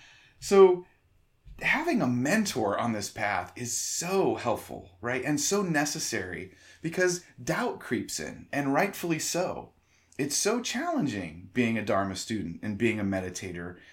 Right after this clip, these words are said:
and striving to show up in the world in the positive way that we would like. So when you think of taking refuge in Buddha, what we're really saying is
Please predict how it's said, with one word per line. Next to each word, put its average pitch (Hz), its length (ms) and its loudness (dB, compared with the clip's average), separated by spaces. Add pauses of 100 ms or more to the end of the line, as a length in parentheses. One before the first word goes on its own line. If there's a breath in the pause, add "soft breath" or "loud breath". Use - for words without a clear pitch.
(140 loud breath)
and 120 180 0
striving 139 540 2
to 127 80 -2
show 127 260 2
up 127 180 2
in 120 80 0
the 117 80 0
world 120 500 -4
in 113 120 -2
the 113 80 -2
positive 135 720 -4
way 135 260 -2
that 113 180 -2
we 107 100 -2
would 98 180 -4
like. 98 480 -4 (1200 soft breath)
So - 140 -6
when - 100 -2
you 175 80 -4
think 330 220 -4
of 302 120 -4
taking 180 340 -2
refuge 135 400 -4
in 120 120 -2
Buddha, 156 240 -2
what 147 140 -6
we're 160 120 -2
really 190 260 -2
saying 156 380 -2
is 117 240 0